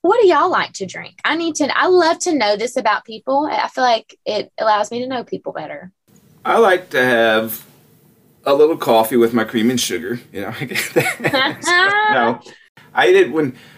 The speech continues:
Speaker 2: w-, I used to not be a coffee drinker. For years, I resisted, and then obviously I fell prey to Starbucks, and the white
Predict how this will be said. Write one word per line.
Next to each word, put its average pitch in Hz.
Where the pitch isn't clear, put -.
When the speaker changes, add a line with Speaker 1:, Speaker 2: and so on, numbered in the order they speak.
Speaker 2:
w-, -
I -
used 175
to 127
not 127
be 110
a 110
coffee 98
drinker. 87
For 107
years, 123
I 104
resisted, 95
and 110
then 104
obviously 107
I 107
fell 107
prey 104
to -
Starbucks, 101
and 95
the 95
white 101